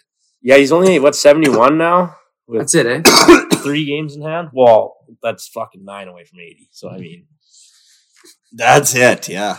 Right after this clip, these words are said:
Speaker 2: He only has
Speaker 3: Guy.
Speaker 2: seventy-one.
Speaker 3: He's
Speaker 2: Fuck.
Speaker 3: only
Speaker 1: Well,
Speaker 3: got
Speaker 1: I, if we said, what'd we say, eighty-five? <laughs> So seventy-one, that's,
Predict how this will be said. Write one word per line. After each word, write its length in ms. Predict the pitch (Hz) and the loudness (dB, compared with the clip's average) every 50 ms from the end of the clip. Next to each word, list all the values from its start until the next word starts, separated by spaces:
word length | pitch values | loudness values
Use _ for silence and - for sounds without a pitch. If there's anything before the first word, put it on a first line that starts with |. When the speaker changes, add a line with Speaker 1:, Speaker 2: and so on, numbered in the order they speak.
| - - _ | -14 -20 _
Speaker 2:
He 80 | - | -2
only 200 | 160 185 185 160 | 2 4 4 4
has 160 | 151 135 - 92 | 4 2 0 -2
Speaker 3:
Guy. 40 | 98 | -2
Speaker 2:
seventy-one. 560 | 104 139 135 131 123 113 113 123 131 135 - 131 | -2 -4 -4 -6 -8 -8 -6 -4 -4 -4 -6 -8
Speaker 3:
He's 80 | - | -10
Speaker 2:
Fuck. 180 | - 120 123 127 | -8 -6 0 2
Speaker 3:
only 140 | 143 156 175 | 2 4 6
Speaker 1:
Well, 300 | 180 165 165 156 147 143 | 6 8 8 8 6 6
Speaker 3:
got 200 | 139 151 151 143 175 | 6 4 4 4 2
Speaker 1:
I, 20 | |
if 180 | 165 135 - 147 | 0 -2 0 0
we 160 | 151 170 180 | 2 2 2
said, 300 | 175 - 185 170 131 127 | 4 4 4 4 4 2
what'd 180 | 151 160 156 | 0 0 0
we 100 | 160 175 | -2 -4
say, 200 | 165 - 165 131 | -2 0 0 0
eighty-five? 720 | 95 90 120 127 131 131 127 - 113 110 127 143 156 147 143 - _ _ _ _ _ _ | 2 2 0 0 0 0 -2 -2 -2 0 2 2 2 0 0 -8 _ _ _ _ _ _
<laughs> 80 | - - 120 - - - _ - | -20 -20 -18 -18 -20 -20 _ -20
So 260 | - - 120 110 104 | -20 -16 -12 -12 -12
seventy-one, 580 | 101 - 127 131 135 131 117 107 113 117 110 104 | -8 -8 -8 -6 -6 -8 -10 -10 -10 -10 -12 -12
that's, 500 | 101 107 117 117 - - - - _ | -12 -14 -14 -16 -20 -20 -20 -20 _